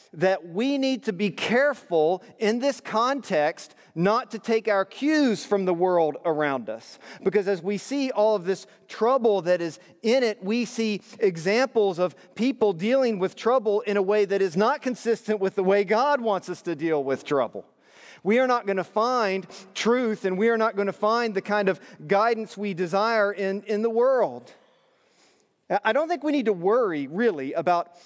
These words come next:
the booted thugs coming in and kicking in our door or anything like that, but we do need to be worried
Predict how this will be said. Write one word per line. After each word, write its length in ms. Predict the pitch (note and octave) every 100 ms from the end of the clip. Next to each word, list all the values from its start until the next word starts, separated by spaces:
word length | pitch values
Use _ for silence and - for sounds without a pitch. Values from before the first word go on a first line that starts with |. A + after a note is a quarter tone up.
| - E3+
the 100 | E3
booted 520 | C3 A3+ G3+ D3 -
thugs 400 | G#3 G3+ D#3+ -
coming 280 | G3+ F3+ F3
in 140 | F3+
and 80 | D#3
kicking 300 | G#3 G3 F#3
in 100 | F3+
our 140 | D#3
door 360 | D#3 B3 D4 G#3
or 160 | D#3+
anything 380 | D#3 D3 E3 D3+
like 180 | D3 D3
that, 220 | D#3 D#3+ - -
but 120 | G3+
we 140 | F#3+ F3+
do 220 | A3+ D#4+
need 200 | D4 G3
to 80 | E3+
be 160 | F#3+
worried 640 | E3 F3+ A3 G#3+ E3 D#3